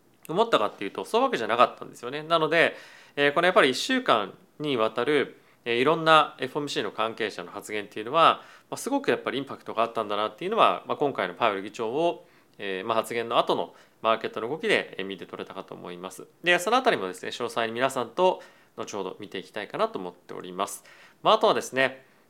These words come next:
えー、この、まあ、十年、十五年にわたって、まあ、かなり金融マーケットに対して、まあ、インパクトを与えてきた人たちの、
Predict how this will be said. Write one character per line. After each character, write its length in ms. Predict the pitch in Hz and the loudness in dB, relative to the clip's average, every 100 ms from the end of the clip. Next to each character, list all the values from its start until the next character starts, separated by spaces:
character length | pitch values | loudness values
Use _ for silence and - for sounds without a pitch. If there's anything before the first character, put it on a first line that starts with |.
| 127 | 2
え 220 | 131 127 | 4 4
ー、 20 | |
こ 80 | 165 | 6
の、 240 | 185 185 165 | 6 6 4
ま 100 | 143 | 2
あ、 40 | |
十 160 | 120 143 | 2 0
年、 200 | 117 95 | 0 -2
十 120 | 104 | -4
五 100 | 113 | 0
年 260 | 120 120 117 | 0 -2 -4
に 80 | 120 | -2
わ 100 | 117 | 0
た 100 | 117 | -2
っ 120 | - | -4
て、 200 | - 120 | -4 -2
ま 80 | 110 | 0
あ、 40 | |
か 120 | 165 | 2
な 100 | 165 | 2
り 180 | 104 - - | 2 -2 -10
金 160 | 117 | -6
融 100 | 113 | -4
マ 180 | 113 117 | 2 2
ー 60 | 113 | 2
ケ 100 | - | -8
ッ 20 | |
ト 120 | - 101 | -10 -8
に 80 | |
対 200 | 95 113 | -2 -2
し 80 | 110 | -2
て、 260 | 147 147 135 | 0 2 2
ま 100 | 107 | -2
あ、 40 | |
イ 60 | 123 | -4
ン 60 | |
パ 100 | 123 | -4
ク 100 | 101 | -4
ト 60 | 92 | -4
を 60 | 90 | -6
与 140 | 107 | -6
え 40 | |
て 140 | 104 113 | -6 -8
き 60 | |
た 100 | - | -10
人 180 | 101 135 | -8 -6
た 100 | 127 | -6
ち 140 | - 165 | -6 0
の、 300 | 190 123 | 2 2